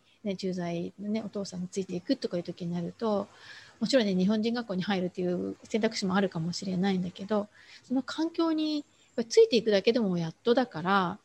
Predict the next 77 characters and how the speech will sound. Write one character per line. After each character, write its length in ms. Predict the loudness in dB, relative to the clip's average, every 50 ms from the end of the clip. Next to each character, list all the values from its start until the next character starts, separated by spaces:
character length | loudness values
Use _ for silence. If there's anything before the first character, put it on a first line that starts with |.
| _
そ 300 | -8 -2 0 2 4 4
れ 140 | 4 4 4
な 100 | 4 4
の 100 | 4 2
に 200 | 0 -2 -2 0
英 140 | 0 0 0
語 160 | -2 -4 -4
も 100 | -4 -2
ま 140 | -2 -2 -2
た 60 | -4
学 280 | -4 -4 -4 -4 -4 -2
び 120 | -2 -2
な 140 | -2 -2 -4
お-、 120 | -6 -8 -8 -8
ま-、 200 | -6 -6 -6 -6
学 300 | -4 -4 -4 -2 0 0
ば 80 | 0 0
な 100 | 0 -2
い 60 | -4
と 100 | -6 -8
い 60 | -10
け 120 | -8 -8
な 120 | -10 -8 -6
い。 320 | -4 -2 -2 -2 -2 -4 _ _ -20 _ _ _ _ -6
で、 80 | -6
成 160 | -2 2 2 0
績 240 | 0 0 -4 -4
も 60 | -2 0
良 120 | 0 0
く 100 | -2 -2
な 140 | -4 -4 -4
い 60 | -4
と 80 | -6 -8
い 80 | -8 -6
け 100 | -6 -6
な 100 | -4 -2
い 120 | -2 -2
っ 40 | -4
て 120 | -6 -10
い 20 | -10
う 40 |
と、 120 | -8 -8 -8
す 160 | -6 -4 0
ご 100 | 2 4
い 80 | 2 2
い 20 |
っ 20 | 0
ぱ 140 | -6 -10 -10
い 40 |
プ 120 | -10 -10 -10
レ 60 | -10
ッ 20 |
シ 160 | -10 -10 -10 -10
ャ 60 | -10
ー 20 |
が 120 | -10 -10 -8
あ 40 |
る 140 | -8 -10 -10 -12
か 80 | -12 -12
ら、 260 | -10 -10 -10 -10 -14 _ _ _ _ _ _ _ _ -6
ね、 220 | -4 -4 -4 -4 -6
そ 160 | -6 -4 -2
う 60 | -2
い 40 | -2
う 20 |
と 100 | -4 -6
こ 140 | -6 -6 -4
で、 160 | -2 -2 -2
ま 100 | -2 -2
あ、 40 | -4 -2
英 160 | 2 2 2
語 140 | 4 4 4
は 100 | 4 6
ビ 100 | 6 6
リ 100 | 4 4
だ 80 | 2 0
よ。 200 | 0 -2 -2 -2